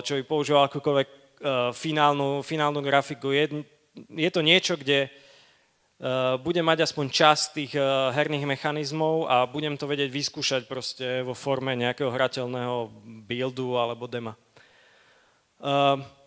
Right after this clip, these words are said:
takisto, ehm, veľa ľudí to, veľa ľudí to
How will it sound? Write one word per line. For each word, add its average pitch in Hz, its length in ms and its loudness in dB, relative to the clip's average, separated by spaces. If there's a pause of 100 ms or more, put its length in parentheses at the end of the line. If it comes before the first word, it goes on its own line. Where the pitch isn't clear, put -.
(880)
takisto, 165 400 4
ehm, 151 960 2 (1120)
veľa 175 320 2
ľudí 160 320 0
to, 139 420 2 (1700)
veľa 170 240 2
ľudí 165 160 -2
to 143 180 0